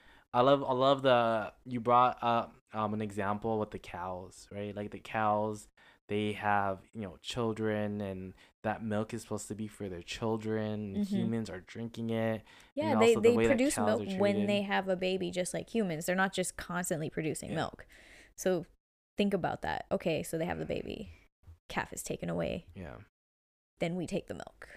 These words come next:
Speaker 1: We take the mother's milk of children,
Speaker 2: Mm-hmm.
Speaker 1: which are the cows. And I was like, and then,
Speaker 2: And
Speaker 1: and
Speaker 2: then
Speaker 1: then
Speaker 2: try and say, "Happy cows come from California." <laughs>
Speaker 1: Yeah.
Speaker 2: They're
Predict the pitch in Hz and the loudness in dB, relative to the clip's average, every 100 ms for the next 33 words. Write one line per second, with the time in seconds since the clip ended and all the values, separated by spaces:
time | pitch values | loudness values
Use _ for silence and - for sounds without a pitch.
0 | - _ _ - 113 117 - 117 107 107 | -20 _ _ -6 -4 -4 -2 0 0 2
1 | 107 101 98 98 92 87 - 98 87 - | 0 0 -4 -4 -4 -8 -10 -12 -12 -12
2 | 101 87 95 90 95 - _ - 202 196 | -10 -12 -14 -18 -20 -20 _ -8 -6 -4
3 | 208 - _ _ _ _ _ _ - 107 | -6 -10 _ _ _ _ _ _ -12 -8
4 | 101 90 - 80 82 107 - _ 110 107 | -6 -8 -10 -14 -14 -18 -20 _ -4 2
5 | 107 104 95 90 - _ _ - - _ | 4 2 0 -8 -12 _ _ -20 -20 _
6 | 110 110 110 110 202 208 208 226 214 208 | -6 -2 -2 -2 2 4 6 4 4 4
7 | 214 220 269 269 277 254 254 269 - 233 | 4 4 0 0 0 0 0 -2 -4 -6
8 | - 254 247 247 254 277 269 285 269 233 | -2 -2 -2 -4 -2 0 0 0 2 2
9 | 226 220 - 226 - | 2 -2 0 0 0